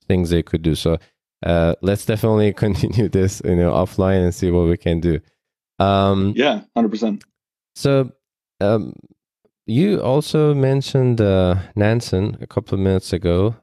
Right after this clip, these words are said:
Speaker 1: Uh, this is a, uh, I think, focused, uh, software as a service project that you guys are working on at D five dao. And,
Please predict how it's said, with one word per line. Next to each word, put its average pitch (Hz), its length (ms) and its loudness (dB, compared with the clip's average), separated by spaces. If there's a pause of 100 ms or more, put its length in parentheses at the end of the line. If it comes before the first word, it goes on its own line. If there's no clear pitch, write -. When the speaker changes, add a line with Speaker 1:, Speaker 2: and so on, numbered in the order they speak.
Speaker 1:
Uh, 90 500 2
this 95 260 -2
is 98 240 2
a, 90 460 2 (420)
uh, 85 340 2
I 78 120 -2
think, 95 320 -2
focused, - 720 -4
uh, 87 400 0
software - 640 -2
as 90 120 0
a 90 80 2
service 101 680 -2 (260)
project 120 460 -2
that 92 280 0
you 101 120 0
guys 101 260 0
are 92 60 2
working 95 420 0
on 90 240 2
at 87 400 -2 (100)
D 90 120 0
five 90 280 -2
dao. 95 380 0 (720)
And, 85 960 0